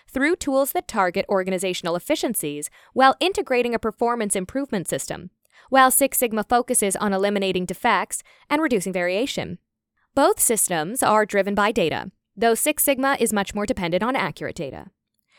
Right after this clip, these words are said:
Six Sigma's implicit goal is to improve all processes, but not necessarily to the three point four D P M O level.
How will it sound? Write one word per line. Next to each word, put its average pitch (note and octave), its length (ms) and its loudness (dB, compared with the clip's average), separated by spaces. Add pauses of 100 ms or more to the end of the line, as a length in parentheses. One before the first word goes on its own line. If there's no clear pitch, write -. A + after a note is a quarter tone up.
(200)
Six - 280 0
Sigma's G3 400 0
implicit B3 600 -2
goal E3 360 0
is G#3 100 -2
to B3+ 140 0
improve B3+ 340 0
all C4+ 160 4
processes, E3 800 -2
but - 160 0
not B3+ 280 2
necessarily F#3 800 -2 (100)
to D4 140 -4
the D4+ 100 2
three A3+ 240 -2
point G#3+ 260 -4
four F3+ 300 0
D F3+ 160 -4
P F3+ 160 -6
M E3+ 80 -4
O E3 140 -4
level. F#3+ 420 -4